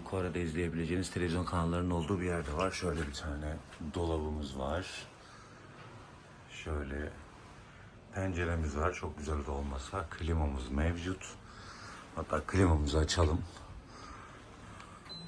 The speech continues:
Biz gezerken o da biraz daha serin. Burası da böyle arkadaşlar.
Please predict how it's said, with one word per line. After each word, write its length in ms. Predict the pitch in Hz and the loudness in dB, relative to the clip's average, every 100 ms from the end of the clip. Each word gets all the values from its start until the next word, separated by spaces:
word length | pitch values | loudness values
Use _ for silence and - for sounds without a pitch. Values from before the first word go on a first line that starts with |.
| - - | -10 -6
Biz 160 | 82 - | -4 0
gezerken 600 | 80 78 78 71 80 85 - | 2 4 4 4 4 2 2
o 140 | 76 82 | 0 2
da 140 | 76 | 4
biraz 300 | 73 71 67 | 4 4 6
daha 140 | 87 | 8
serin. 380 | 87 - 80 76 - - - - - - - - - - - - - - - - | 8 6 6 6 2 -4 -8 -10 -12 -12 -12 -12 -10 -8 -8 -8 -8 -8 -8 -2
Burası 320 | 101 107 92 104 | 2 4 6 6
da 120 | 101 | 8
böyle 320 | 104 95 113 | 6 8 6
arkadaşlar. 1000 | 104 92 92 92 90 - 104 - - - | 6 2 2 2 2 2 2 2 2 0